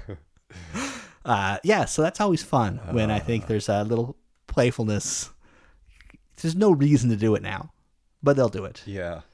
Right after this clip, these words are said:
Speaker 2: Um, but <laughs> my absolutely favorite Lego term, uh, which I did not know there was a word for this i-, for all my life, and I wish I could go back in time to a small child and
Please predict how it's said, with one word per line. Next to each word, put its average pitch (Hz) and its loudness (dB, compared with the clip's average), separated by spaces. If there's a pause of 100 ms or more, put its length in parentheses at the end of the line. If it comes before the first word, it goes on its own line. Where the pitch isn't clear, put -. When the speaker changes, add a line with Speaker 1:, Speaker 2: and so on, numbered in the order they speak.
(460)
Speaker 2:
Um, 92 -4 (840)
but 214 8 (380)
<laughs> - -20
my 147 4
absolutely 165 2
favorite 170 2
Lego 135 6
term, 107 -2 (400)
uh, 98 -6
which 120 0
I 127 0
did 143 4
not 147 6
know 143 6
there 135 4
was 127 4
a 131 4
word 120 4
for - -10
this 98 -6 (120)
i-, 107 0
for 107 -2
all 117 4
my 117 0
life, 104 0
and 107 -6
I 107 -2
wish 113 0
I 107 -2
could 107 -4
go 110 0
back 107 -4
in 107 -10
time 104 -4
to 104 -4
a 98 -2
small 101 -2
child 92 -4
and 82 -12